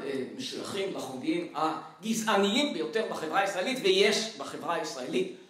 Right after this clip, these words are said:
תופעות איומות ונוראות של גזענות. נפגש עם רבנים, נפגש עם, אה, אנשים שמקורבים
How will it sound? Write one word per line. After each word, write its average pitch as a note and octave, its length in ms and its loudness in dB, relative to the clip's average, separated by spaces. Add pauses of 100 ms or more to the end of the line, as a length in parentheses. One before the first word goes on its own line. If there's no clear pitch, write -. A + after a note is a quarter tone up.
תופעות G3 600 2
איומות E3 400 0
ונוראות D3+ 380 0
של - 160 -8
גזענות. B2 240 -8 (1000)
נפגש - 360 -10
עם C3 100 -6
רבנים, G#3 500 2
נפגש C3+ 380 -6
עם, C#3 240 -8
אה, B2+ 160 -4 (120)
אנשים F3 260 -6
שמקורבים E3 920 -2